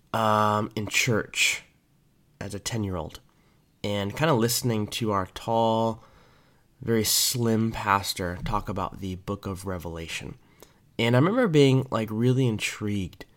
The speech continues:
by this guy as he talked about, you know, the dragon, uh, the beast, and how one day Jesus was gonna come back and rapture all of his believers away.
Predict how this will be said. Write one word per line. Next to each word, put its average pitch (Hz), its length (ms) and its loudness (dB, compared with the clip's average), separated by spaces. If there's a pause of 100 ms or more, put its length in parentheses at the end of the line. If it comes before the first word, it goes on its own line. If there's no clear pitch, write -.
(240)
by 92 140 -4
this 87 180 -8
guy 87 240 -6
as 92 100 -6
he 101 80 -8
talked 107 280 -2
about, 95 440 -2
you 107 80 -8
know, 98 160 -6
the 90 100 -8
dragon, 90 800 -8 (460)
uh, 85 360 -6
the 92 120 -12
beast, 90 800 -4 (640)
and 95 360 -4
how 101 480 0
one 135 340 4
day 110 200 4
Jesus 120 320 0
was 120 140 -4
gonna 110 160 -2
come 107 240 -6
back 95 480 -2 (100)
and 98 300 -6
rapture 107 640 -2 (520)
all 123 280 4
of 131 120 4
his 127 240 2
believers 101 920 -4
away. 87 380 -10